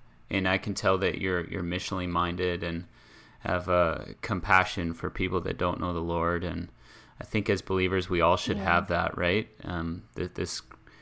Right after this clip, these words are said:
Speaker 1: great
Speaker 2: Yeah.
Speaker 1: commission that Christ has given us, and this, this era of history is supposed to be us sharing the gospel and, you know, um, bearing
Speaker 2: Right.
Speaker 1: fruit in that way. And so,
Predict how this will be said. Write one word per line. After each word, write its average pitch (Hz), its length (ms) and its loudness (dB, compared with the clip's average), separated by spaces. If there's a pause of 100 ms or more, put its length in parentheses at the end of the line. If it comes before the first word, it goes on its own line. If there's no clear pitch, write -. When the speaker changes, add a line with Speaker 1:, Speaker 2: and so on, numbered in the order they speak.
(220)
Speaker 1:
great 208 240 4
Speaker 2:
Yeah. - 20 -2
Speaker 1:
commission 101 480 2
that 87 220 0
Christ - 340 2
has 87 140 -4
given 92 280 2
us, 90 340 0
and 85 260 -6 (400)
this, - 280 -2 (220)
this - 340 -2
era 92 280 6
of 85 160 2
history 98 500 0
is 90 120 0
supposed - 320 0
to - 60 -14
be 90 120 0
us 90 100 0
sharing 90 360 2
the 90 60 -2
gospel 90 640 0
and, 87 200 -4 (420)
you - 100 -6
know, 87 340 -2
um, 87 360 -10 (460)
bearing 95 240 2
Speaker 2:
Right. 107 100 -6
Speaker 1:
fruit 95 200 2
in 92 80 0
that 92 220 2
way. 92 280 2
And 95 140 -4
so, 90 360 2